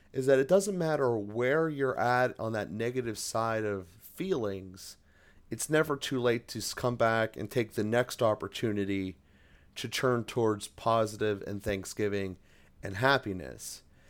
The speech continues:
And, you know, for some people, it, it's not gonna start with day one, "I'm coming to a mass." It might just start with simply acting out the faith through elements of charity.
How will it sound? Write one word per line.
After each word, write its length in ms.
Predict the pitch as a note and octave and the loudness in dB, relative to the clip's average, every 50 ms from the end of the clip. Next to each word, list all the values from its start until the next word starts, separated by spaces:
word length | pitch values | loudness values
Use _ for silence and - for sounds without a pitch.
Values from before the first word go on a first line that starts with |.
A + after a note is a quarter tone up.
| - - - - _ _ _ - _ _ - | -20 -20 -20 -20 _ _ _ -20 _ _ 2
And, 600 | A#2+ A#2+ A#2+ A#2+ A2+ A2 A2 G#2+ G#2 G2+ G2 F2+ - - - - - - - - - - - - - - - | 4 4 6 6 4 2 0 -2 -4 -6 -6 -8 -12 -20 -20 -20 -20 -20 -20 -20 -20 -20 -20 -20 -20 -12 -2
you 120 | - C#3+ C3 | 4 6 6
know, 100 | B2 A#2+ | 6 6
for 160 | - C3+ C3 | 4 2 2
some 300 | - - - F3 F3+ F3+ | 4 6 8 6 6 6
people, 520 | - E3+ E3 C#3+ - C#3+ C#3 C3+ C3+ - - | 2 0 0 0 2 4 6 6 6 4 2
it, 180 | - A#2+ A#2+ - - | 0 0 -2 0 0
it's 240 | A2+ A2+ - - - | -2 -2 -2 0 4
not 200 | C3+ C3+ C#3+ C#3 | 6 6 6 6
gonna 200 | - C3+ B2 A#2 | 4 2 2 2
start 280 | - - C3+ B2+ G#2 | 4 6 6 6 6
with 220 | D2+ A#2 A2+ G2 - | 4 0 -4 -2 2
day 200 | - A#2+ A#2+ B2+ | 4 4 4 4
one, 320 | A#2+ A2+ A#2 A#2+ A#2 A#2 | 4 4 4 4 4 4
"I'm 140 | A#2 A2+ A2+ | 2 0 -2
coming 420 | - - - A#2+ A2+ A2+ G#2+ G#2+ G2+ | -4 -2 -2 0 0 0 -2 -2 -6
to 280 | - - - B2 G#2+ | -8 -2 0 2 2
a 60 | G2+ | 2
mass." 640 | F#2+ G2+ B2 D3+ E3 C3+ A2 G#2 G2+ G#2 A2+ - - | 2 2 2 4 4 4 4 2 0 -2 -2 -4 -8
It 160 | - - A#2+ | -4 -4 -2
might 260 | A#2+ A#2 A#2+ A#2+ A#2+ - | 0 0 0 0 0 -2
just 200 | B2+ B2 - - | -2 -4 -4 -4
start 320 | - - B2 A#2+ - - | 0 4 4 4 4 0
with 100 | G#2+ A2 | -4 -4
simply 580 | - - - B2+ A#2+ - - A2+ A2 A2 - - - _ | -2 0 0 0 0 0 -4 -2 -2 -4 -6 -10 -10 _
acting 420 | A2 A#2+ A#2+ A#2+ - - A2+ G#2+ | -4 -2 -2 -4 -4 -6 -6 -4
out 220 | A2 A2 A2+ - - | -4 -4 -4 -4 -6
the 80 | G#2 | -10
faith 560 | - - - A2 A2 G#2+ G#2 G#2+ G#2 - - _ _ - - - - - _ | -10 -4 -2 0 0 0 -2 -4 -6 -10 -20 _ _ -20 -20 -20 -20 -20 _
through 280 | - - - B2 A2+ - | -8 2 2 2 4 6
elements 540 | A2 A#2+ A#2+ B2 A#2 A#2+ A#2+ A2+ G#2+ - - | 4 4 4 4 2 2 -2 -2 -4 -6 -2
of 260 | - - C3 C3 B2+ | 4 6 6 6 4
charity. 640 | - - - G#2 F#2 F#2 F2 D#2+ - A1+ A#1+ - - | 0 -4 -2 -2 -2 -2 -2 -4 -6 -8 -12 -14 -16